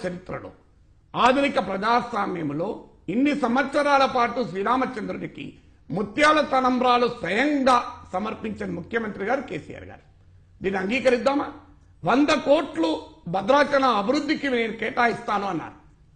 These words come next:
వంద రూపాయలైనా భద్రాచలం అభివృద్ధికి కేటాయించారా? బ్లూ ప్రింట్లు కూడా తయారైందన్నారు, కానీ డెవలప్‌మెంట్ ఏమైనా జరిగిందా? పోనీ దీన్ని ఎవరైనా రామభక్తులుగా ఉన్న ఎమ్మెల్యేలు, బీజేపీ శాసనసభ్యులు ఎవరైనా శాసనసభలో అడిగి-, అడిగారా?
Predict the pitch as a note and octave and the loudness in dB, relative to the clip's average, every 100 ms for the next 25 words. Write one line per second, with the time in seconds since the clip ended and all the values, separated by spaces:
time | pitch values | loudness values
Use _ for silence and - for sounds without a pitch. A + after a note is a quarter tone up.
0 | - D#3+ A3+ C#4 C4 C4 D4 C#4 C4+ C4 | -10 -4 4 6 6 4 4 6 6 4
1 | A3+ G#3+ A#3 - G#3 F#3+ F#3 - F3 F3 | 0 0 -2 -2 -4 -4 -6 -8 -8 -6
2 | G3 G3+ A3 C4 C4+ - - _ - D#3 | -4 -4 -6 -8 -10 -18 -20 _ -10 -2
3 | B3+ B3+ C4+ C4 C4 C4+ B3+ B3 B3+ B3+ | -2 2 0 2 2 2 4 4 6 4
4 | A#3+ G#3 - - - G3 G#3 F3+ G#3+ A#3 | 2 -2 -6 -12 -6 -4 -2 -2 -2 -2
5 | A#3+ A#3 A#3 G#3 G#3 B3 B3+ - - - | 0 0 -2 -4 -4 -2 -2 -4 -10 -20
6 | - - D4+ D#4+ C#4+ D4 C#4 A3+ C4+ D4 | -2 6 6 6 4 4 4 6 6 6
7 | C#4+ A#3+ - - E3+ A3 C4 C4+ B3+ B3+ | 6 2 -4 -10 -2 2 4 4 2 0
8 | B3+ B3 A#3+ A#3 A3+ G3+ A3+ A#3+ A3 D3+ | 0 2 2 2 0 0 2 4 4 2
9 | - - _ _ F3 G3 B3 B3+ B3 G3+ | -10 -20 _ _ -6 0 4 4 2 -2
10 | A3 A#3+ A#3+ A#3+ A#3 A#3 A#3 A#3 F#3+ F#3 | -2 0 0 0 0 2 2 0 -2 -4
11 | G3 A3+ A#3 A#3 A3 A3+ - G#3+ A#3 C4 | -4 -2 -2 -2 -4 -6 -6 0 4 4